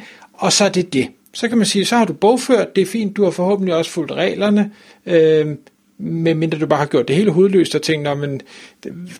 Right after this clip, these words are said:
den, der har sendt bilagene, har fortalt, hvad det her er, så det bogfører jeg det bare ud fra, jeg tænker ikke selv." Øh, og der håber jeg, man kan høre, at det håber jeg selvfølgelig, en bogholder tænker selv. Øh, at hov, skal det her, er det nu den her type udgift?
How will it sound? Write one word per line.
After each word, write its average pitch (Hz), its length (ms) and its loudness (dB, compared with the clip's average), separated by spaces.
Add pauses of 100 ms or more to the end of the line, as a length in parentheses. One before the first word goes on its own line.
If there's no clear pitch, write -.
den, 185 160 0
der 175 60 2
har 151 140 2
sendt 175 280 0
bilagene, 180 420 2
har 135 140 -4
fortalt, 143 380 -2
hvad 143 100 -2
det 156 120 0
her 151 120 2
er, 151 180 2
så 165 140 -4
det 165 140 -6
bogfører 165 380 2
jeg - 40 2
det - 80 -6
bare 156 140 2
ud 151 120 -6
fra, 147 200 -2
jeg 139 100 -6
tænker 156 300 0
ikke 143 200 -6
selv." - 240 0 (1080)
Øh, 143 320 0
og 151 200 0
der 156 80 2
håber 160 220 4
jeg, 160 60 2
man 143 120 -4
kan 135 100 -2
høre, 151 300 2
at 139 180 -4 (400)
det 160 80 0
håber 165 300 4
jeg 143 160 2
selvfølgelig, 151 340 -2
en 139 80 -4
bogholder 147 340 2
tænker 185 300 0
selv. 127 220 0 (840)
Øh, 147 240 0
at 143 200 -6
hov, 160 320 -4
skal 180 340 0
det 180 100 4
her, 170 200 2
er 165 180 -2
det 202 180 4
nu 185 160 0
den 175 180 2
her 180 80 2
type 165 260 -4
udgift? 160 420 -4